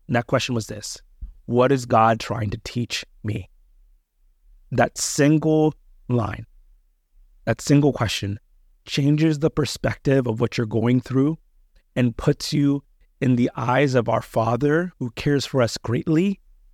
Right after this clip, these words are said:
saying, like, "God wants to do something in me in this moment. What am I going to learn? Where am I going to deepen?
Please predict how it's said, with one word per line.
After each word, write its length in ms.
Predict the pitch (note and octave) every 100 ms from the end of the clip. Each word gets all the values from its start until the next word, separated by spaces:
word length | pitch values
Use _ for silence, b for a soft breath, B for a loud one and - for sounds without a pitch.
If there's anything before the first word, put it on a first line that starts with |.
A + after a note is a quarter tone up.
| _
saying, 220 | - B2 A#2+
like, 200 | A2+ G#2+
"God 260 | A2+ C#3+
wants 340 | E3+ B2 C3 -
to 60 |
do 200 | A2+ A#2+
something 440 | A#2+ C3 A#2+ A#2+ -
in 240 | A#2+ A2
me 200 | A#2 A#2+
in 100 | A2
this 200 | G2+ -
moment. 380 | G#2 G2+ G#2+ G#2+ _ _ _ _
What 340 | A2+ A#2 C3 -
am 180 | B2 E3
I 260 | G3 A2+ A2+
going 320 | - G#2+ A2
to 120 | -
learn? 320 | G#2+ G2 F#2 F#2 _ _ _ _
Where 400 | B2 B2 C3+ C#3
am 180 | C3 A#2+
I 200 | A#2 A#2
going 260 | A#2 A2
to 80 | G#2
deepen? 500 | G#2 G#2 G2 G2+ F#2+